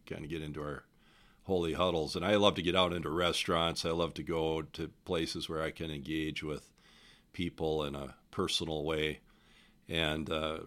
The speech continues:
restaurants are a wonderful setting for that to take place. You know, we've talked before about the importance of being spiritually prepared, and, you know, I like to be prayed up and, and, uh,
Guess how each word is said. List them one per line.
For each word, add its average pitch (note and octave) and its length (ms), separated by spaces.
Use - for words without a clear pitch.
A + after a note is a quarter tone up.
restaurants G2 680
are D#2+ 120
a D#2 80
wonderful F2 420
setting D#2+ 380
for - 100
that D#2 220
to - 80
take D#2+ 320
place. D#2+ 480
You F#2+ 80
know, F#2+ 60
we've G2 160
talked F#2+ 300
before G2 400
about F2 360
the F2+ 80
importance F2 480
of D#2 80
being F2 200
spiritually F2 600
prepared, E2+ 640
and, D#2 120
you D#2+ 80
know, E2 80
I D#2+ 100
like D#2 200
to D#2 80
be D#2 100
prayed F2 380
up E2 300
and, C#2 180
and, D#2 300
uh, D#2+ 120